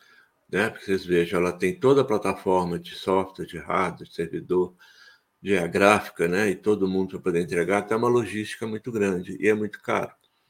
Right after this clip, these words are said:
Então, a maior parte desse valor aqui é de custo de produção. E aí fica um pouquinho aqui pra nós, né, Luiz?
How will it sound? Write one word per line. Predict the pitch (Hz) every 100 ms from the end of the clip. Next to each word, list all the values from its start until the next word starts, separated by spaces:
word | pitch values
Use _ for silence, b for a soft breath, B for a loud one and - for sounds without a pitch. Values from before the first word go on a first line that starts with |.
| _ _ _ _ _
Então, | 101 - 104
a | 113
maior | 120 131 127
parte | 113 107 -
desse | 101 - 95
valor | 92 90 92
aqui | 85 - 123 120 - -
é | 98
de | 95 104 113
custo | - 110 107 -
de | 113
produção. | 120 113 113 - 113 80 - _ _ _ b b b b b b -
E | 92
aí | 90 90 98
fica | 104 104
um | 104
pouquinho | 107 - - 104 95
aqui | 98 98
pra | 107 107
nós, | 101 95 95
né, | 98
Luiz? | 104 92 95 92 -